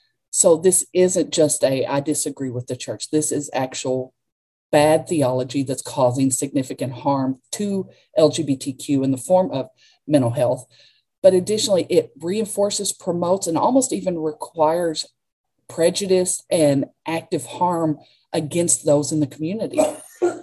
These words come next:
And so that's why I began to get active in this process. And, uh, I'm an ambassador for the Reformation Project.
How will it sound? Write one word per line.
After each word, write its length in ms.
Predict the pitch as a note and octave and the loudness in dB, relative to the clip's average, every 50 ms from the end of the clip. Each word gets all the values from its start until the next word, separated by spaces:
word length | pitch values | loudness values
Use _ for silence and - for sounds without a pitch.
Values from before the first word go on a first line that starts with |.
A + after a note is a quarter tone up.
| C4+ - - - _ - C4 | -10 -10 -10 -14 _ -4 -2
And 160 | F#3 E3+ D#3+ | -2 0 2
so 140 | - F#3+ F3 | 2 2 4
that's 260 | E3 F3 F#3+ F#3 - - | 4 4 2 2 0 -4
why 320 | E3 D3 D3+ D#3 D3+ D3+ D#3 | -2 0 2 2 2 2 0
I 160 | C#3+ - D3 | 0 -2 -2
began 540 | D3 - C#3+ - D3 D3 - - D3 C#3+ C#3+ - - | -4 -4 -4 0 2 2 2 2 2 0 -2 -4 -6
to 320 | - D#3 C#3+ C#3 C#3 C3 - _ - | -4 -2 -2 -2 -2 -4 -6 _ 0
get 180 | E3+ D#3 D3+ - | 0 0 2 0
active 420 | D3+ C3+ B2+ - - B2+ A#2+ - - | -2 -4 -4 -6 -8 -8 -8 -8 -8
in 340 | C#3 C3 A#2+ B2 A#2+ B2 - _ _ _ - | -8 -6 -6 -6 -6 -8 -12 _ _ _ -6
this 160 | D3 C3 - | -4 -4 -4
process. 520 | - - - - A2 - - A2 - - - | -2 -2 0 0 0 -2 -4 -4 -4 -4 -4
And, 180 | C#3 B2+ - - - - - - _ _ _ | -4 -4 -6 -12 -20 -20 -20 -20 _ _ _
uh, 280 | - E3 D3 C3+ A2 - | -2 -2 0 -2 -2 -4
I'm 260 | - - C#3 C3+ C3+ | -4 -2 -2 -2 -2
an 160 | C3 - D#3 D#3 | 0 2 4 4
ambassador 520 | D3 C#3 B2+ C#3 C#3 D3 - - D3 C3+ | 4 4 2 0 0 0 0 -2 -4 -4
for 160 | - - C#3+ | -2 -4 -4
the 80 | C3 B2+ | -2 -2
Reformation 640 | C3 B2 B2+ - C#3+ C3+ C3+ C3 C#3+ - - B2 C3 | -2 -2 -2 -2 -4 -4 -4 -4 -6 -6 -8 -8 -10
Project. 720 | C3 - - C#3 B2+ A#2 - - C#3 G#2+ - - - - | -10 -8 -6 -6 -6 -6 -4 -4 -4 -4 -4 -6 -10 -20